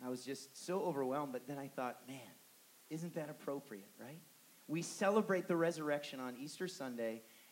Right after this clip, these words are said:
and my friend was celebrating it anew, risen from this life, uh, from the, the dead body that he had here to new life in Christ,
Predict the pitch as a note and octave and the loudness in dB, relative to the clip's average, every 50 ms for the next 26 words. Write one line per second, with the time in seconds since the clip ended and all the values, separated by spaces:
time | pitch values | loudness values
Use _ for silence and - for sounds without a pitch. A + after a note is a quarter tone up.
0 | - C3+ C#3 C#3 C3+ C3 - C3+ C#3+ D3 D3 C#3+ - - - F#3+ A3 B3+ C4+ G3 | -8 -4 -2 -2 -2 -2 -4 0 0 2 2 0 -2 -4 0 4 6 6 6 6
1 | C3+ C3 B2+ B2+ B2+ B2+ - - - - - C3+ C#3+ C3+ - - E3 D3 D3+ D3+ | 4 2 0 -2 -4 -8 -12 -18 -16 -6 -2 -2 -2 -2 -2 -2 0 0 2 2
2 | D3+ C#3 C#3+ C3+ B2+ B2+ C3 B2+ B2 A#2 A2+ A2+ - - - - - - - - | 2 2 2 2 2 0 -2 -2 -2 -2 -4 -6 -8 -16 -20 -20 -20 -18 -10 -6
3 | A2 A2 A2+ C3 D3 D3 B2+ G#2 F2 - - - - - - - - - - A#2 | -4 -2 0 2 4 4 4 2 0 -4 -8 -14 -20 -20 -20 -20 -20 -18 -10 -2
4 | A2 C#3 D#3+ F3+ F3+ F3 - C#3 A#2 A#2 A#2 - - D3 C3+ B2+ B2+ B2 B2 A#2+ | 2 4 4 4 4 2 0 -4 -4 -4 -6 -4 -2 0 2 2 2 0 -2 -2
5 | B2+ C#3+ C#3+ C#3 - - - C3 C3 D3 D#3+ E3 D3 B2 G#2+ - - - - - | 0 0 -2 -2 -6 -10 -10 -6 -2 0 0 2 0 0 -4 -6 -12 -18 -20 -20
6 | - - - - - - - - - A#2+ A#2+ A#2 A#2 A#2 - D3 C#3 C3 C3 C3 | -20 -20 -20 -20 -20 -20 -18 -10 -6 -4 -4 -4 -4 -4 -2 0 0 0 0 0
7 | B2+ B2+ B2+ C3 B2+ A#2+ A#2 A#2 A2 - - A#2 A#2 A2+ A2 - - C#3+ D3 D#3+ | -2 -2 0 2 4 4 4 2 0 -4 -4 -2 -2 -2 -2 -2 -2 0 2 2
8 | E3+ E3 - - C#3 C#3 C#3+ C#3+ C#3+ C3 A#2+ A#2 G#2+ A#2 A#2 A#2 A#2 A#2+ A#2 A2+ | 0 0 0 0 2 4 4 4 2 0 -2 -2 0 -2 -2 -2 -2 -6 -6 -6
9 | A2 A#2+ A#2 A2+ A2 G#2+ B2 A#2 G#2+ G#2+ G#2 G2+ G#2 - - - - - - A#2+ | -4 -4 -4 -4 -4 -4 -4 -2 -2 -2 -4 -6 -8 -16 -20 -20 -20 -12 -10 -8
10 | A2 G#2+ A2 A#2+ C3 C3 B2 B2 A2+ A2+ A2 - A#2+ G#2+ G2 - - A2+ G#2+ G#2 | -8 -6 -4 -2 -2 0 0 0 -2 -2 -4 -8 -12 -14 -12 -6 -4 -4 -4 -4
11 | G2 - - | -6 -8 -12